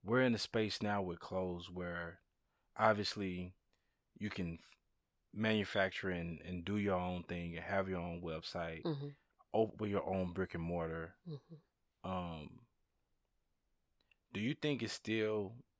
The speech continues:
Speaker 1: of an importance to be in these,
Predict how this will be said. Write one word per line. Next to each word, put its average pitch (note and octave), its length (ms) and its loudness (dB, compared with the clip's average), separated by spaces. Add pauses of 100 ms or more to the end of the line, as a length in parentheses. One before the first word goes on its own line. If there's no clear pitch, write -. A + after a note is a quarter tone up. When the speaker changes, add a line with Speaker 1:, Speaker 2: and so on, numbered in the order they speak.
(120)
Speaker 1:
of G#2 160 0
an F#2+ 100 0
importance F#2+ 760 -2
to - 180 -6
be F#2 540 -6 (640)
in G2 420 0
these, F2 600 -4